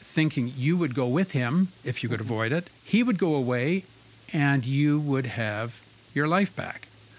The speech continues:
Speaker 1: So there was a part of you holding up that tiny little bit of hope that, "Okay, make your plans, Buster. Get on your boat, <laughs> you know, sail away, and I'm a, I'm a free woman." And then, as you were holding on to that, and then the day came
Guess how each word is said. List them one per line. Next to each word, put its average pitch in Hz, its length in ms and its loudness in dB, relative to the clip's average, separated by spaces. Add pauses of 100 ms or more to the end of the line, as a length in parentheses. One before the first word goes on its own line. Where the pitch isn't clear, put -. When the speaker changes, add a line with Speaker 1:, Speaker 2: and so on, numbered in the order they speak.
(280)
Speaker 1:
So - 160 0
there 143 140 2
was 127 100 0
a 135 80 0
part 233 460 -2
of 208 100 2
you 110 100 -2
holding 170 440 -4
up 147 100 -8
that - 240 -10
tiny 214 580 2
little 180 240 0
bit 147 200 0
of 135 140 -2
hope 135 280 -4
that, 110 140 -6
"Okay, 135 460 0 (180)
make 160 260 2
your 226 100 2
plans, 147 380 2
Buster. 113 480 -2 (300)
Get 156 180 2
on 202 160 4
your 214 120 4
boat, 135 440 0 (300)
<laughs> - 280 -16
you 160 140 4
know, 135 320 0
sail 180 400 0
away, 131 420 0 (320)
and 123 200 -2
I'm 127 200 2
a, 107 80 -4 (240)
I'm 117 160 -2
a 110 60 -6
free 117 180 -6
woman." 127 280 -4 (120)
And 147 220 2
then, 175 500 2
as 135 220 -2 (340)
you 127 160 -2
were 127 100 0
holding 135 220 0
on 147 120 2
to 170 60 0
that, 113 200 -4 (340)
and 139 140 2
then 190 160 4
the 233 80 4
day 175 180 0
came 135 380 0